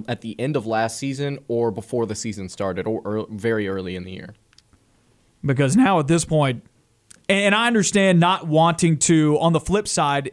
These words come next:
Speaker 2: I understand wanting to make this move at the end of this year or at some point this year. So maybe there was never a good time to make this move with the other teams that are on the market, as we just pointed out,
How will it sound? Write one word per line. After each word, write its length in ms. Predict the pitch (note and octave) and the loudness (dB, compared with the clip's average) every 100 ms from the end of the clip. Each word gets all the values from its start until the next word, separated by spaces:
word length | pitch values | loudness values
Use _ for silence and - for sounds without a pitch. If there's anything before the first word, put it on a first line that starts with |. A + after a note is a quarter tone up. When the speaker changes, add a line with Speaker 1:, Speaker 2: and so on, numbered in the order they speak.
| - - | -8 -2
Speaker 2:
I 160 | F3 | 0
understand 400 | G#3 F3+ F#3+ D#3+ | 0 0 0 2
wanting 400 | D3+ E3 D#3+ E3+ | 4 2 2 0
to 100 | - | 0
make 300 | C#3+ D3+ D#3+ | 2 2 2
this 200 | D#3 C#3+ | 0 2
move 280 | D#3 D#3 C#3+ | 2 4 4
at 180 | C#3 C3+ | 0 2
the 140 | C#3+ | 2
end 100 | D3 | 4
of 80 | C#3+ | 2
this 240 | D3 C3 | 2 2
year 180 | D#3 C#3+ C3+ | 4 4 4
or 80 | |
at 120 | C3 - | 0 0
some 220 | D#3+ C#3 | 0 0
point 340 | D#3+ D3 - | 0 0 0
this 260 | C#3+ C#3 - | 0 0 2
year. 460 | D3+ C#3+ B2 A#2+ - _ _ _ _ _ _ _ _ _ - | 4 4 4 -2 -6 _ _ _ _ _ _ _ _ _ -2
So 160 | - | 0
maybe 300 | D#3 G3 A3 | 2 4 4
there 120 | F3+ | 4
was 160 | D3+ C3 | 2 4
never 280 | D#3 E3 D3+ | 4 4 2
a 60 | |
good 180 | C3+ C#3+ | 2 0
time 240 | D3 C#3 C3 | 2 2 2
to 40 | |
make 200 | B2+ B2 | 0 0
this 200 | C#3+ C3 | 0 2
move 420 | C#3 C3 B2+ - - | 4 4 4 0 -4
with 380 | C3+ D#3+ C#3 | 2 4 4
the 140 | D#3 D3+ | 2 4
other 200 | D3+ D3+ | 2 2
teams 320 | - D3+ C3 | 2 0 2
that 120 | D3 | 2
are 100 | C#3 | 2
on 120 | C#3 B2+ | 2 2
the 60 | |
market, 400 | B2 C#3+ C#3+ C#3 | 2 2 2 0
as 140 | B2+ D#3+ | 0 2
we 80 | D3 | 2
just 200 | C#3+ - | 0 2
pointed 280 | D3+ B2+ | 2 4
out, 300 | B2 A#2+ A2+ | 2 2 -2